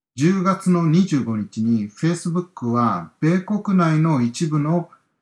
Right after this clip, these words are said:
Facebookユーザーアカウントにニュース専用のセクションを設けたFacebookニュースの試験導入を開始したと発表しました。これはまだ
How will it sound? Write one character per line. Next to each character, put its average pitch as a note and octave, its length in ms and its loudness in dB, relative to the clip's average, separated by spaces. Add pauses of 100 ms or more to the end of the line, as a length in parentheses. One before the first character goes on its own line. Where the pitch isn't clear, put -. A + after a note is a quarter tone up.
(120)
Facebook C#3+ 480 0
ユ C3+ 140 2
ー - 20 -4
ザ C3 120 0
ー B2 80 2
ア A#2+ 40 -4
カ B2+ 140 -4
ウ A#2 80 0
ン G2 60 -2
ト F#2 180 -8 (320)
に D#3+ 300 0 (480)
ニ D3 120 4
ュ G3 60 4
ー F#3+ 40 0
ス - 160 -8
専 B2+ 220 -2
用 C3 140 -2
の D#3+ 100 0
セ D#3+ 160 -4
ク - 60 -12
シ - 100 -8
ョ A#2 80 -2
ン G#2 140 -2
を G#2 80 -4
設 - 120 -10
け - 60 -16
た G#2+ 300 -4 (120)
Facebook F3+ 920 -2
ニ F3 140 4
ュ F#3+ 40 4
ー F3 40 4
ス - 160 -6
の F#2+ 260 -4 (340)
試 - 160 -18
験 D#3 180 4
導 C#3+ 240 2
入 A2 200 0
を E3 280 -4 (320)
開 D#3 240 -2
始 - 280 -8
し - 20 -20
た D3 100 -2
と - 260 -10 (440)
発 A#2 220 -10
表 A2 60 -4
し - 160 -8
ま G#2+ 60 -6
し - 80 -12
た。 - 220 -14 (160)
こ E3 100 -2
れ F#3 60 2
は F3 80 2
ま F3+ 100 2
だ G#2+ 260 -2